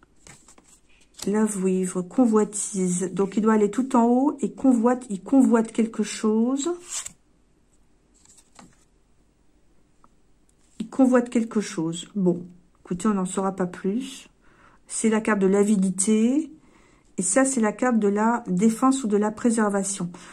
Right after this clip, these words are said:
Donc, moi, j'ai envie de dire qu'en fait, il doit mettre en, en route quelque chose très rapidement avec tous ses petits copains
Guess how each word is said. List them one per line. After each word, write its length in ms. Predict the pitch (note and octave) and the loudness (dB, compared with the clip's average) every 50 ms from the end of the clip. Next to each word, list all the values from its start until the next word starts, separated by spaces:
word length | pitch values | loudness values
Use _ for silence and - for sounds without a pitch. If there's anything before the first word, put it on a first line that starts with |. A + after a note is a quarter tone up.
| - - - | -20 -12 -8
Donc, 160 | - A3 - | -6 0 2
moi, 140 | A#3+ C#4+ D4 | 4 6 6
j'ai 80 | C#4 | 6
envie 240 | C4+ C4 B3 A#3 A#3 | 6 6 6 4 2
de 60 | A3 | 2
dire 260 | G#3 A3 B3 C4 B3 C4 | 0 2 0 0 0 2
qu'en 160 | - B3+ B3 | 0 0 0
fait, 400 | A#3+ - B3 A3 A3 A3 - A#3 | 0 0 0 -2 -2 -2 -4 -4
il 40 | G#3+ | 0
doit 460 | A3+ A3+ A3+ A3+ G#3+ G#3 - - - - | 2 4 6 6 6 4 4 0 -6 -2
mettre 420 | G#3 G#3+ A#3+ A#3+ A#3+ - - - | 0 2 2 2 0 -4 -10 -2
en, 240 | - A#3+ A#3+ A#3 A#3 A3+ A3 - - - | 2 2 4 4 4 2 2 -2 -2 2
en 100 | A#3+ A#3 | 2 2
route 380 | A3+ A3 A3+ A#3 A#3 - - G3 F#3 - - - - - | 4 4 2 0 0 -2 -6 -6 -6 -8 -12 -10 -2 0
quelque 300 | C4+ C4+ C4+ - C4+ B3 | 0 0 2 0 -2 -2
chose 500 | - - - B3+ A#3 A3+ G#3 F#3 - - - | -2 -2 -2 0 2 2 2 0 -4 -10 -10
très 200 | - - E4 D#4 | -2 2 4 4
rapidement 560 | C4+ B3 B3 - - A3 A3+ A3 G#3+ G#3 G3+ G3+ - - - - - - - _ - | 4 4 0 0 -2 2 4 4 4 4 2 -4 -10 -16 -20 -20 -20 -20 -10 _ 2
avec 540 | A#3 A#3 G#3+ A3+ A3+ A3 A3 - G3+ F#3 | 4 4 4 4 2 2 2 0 -4 0
tous 120 | - - F4 | 4 4 6
ses 140 | E4+ F4 - | 6 6 0
petits 220 | - - - - | 0 -2 -10 -4
copains 600 | - A3 G3 - - G3+ G3+ G#3+ A#3 C4+ F4 | -2 -2 -2 0 -2 -2 0 0 0 0 -2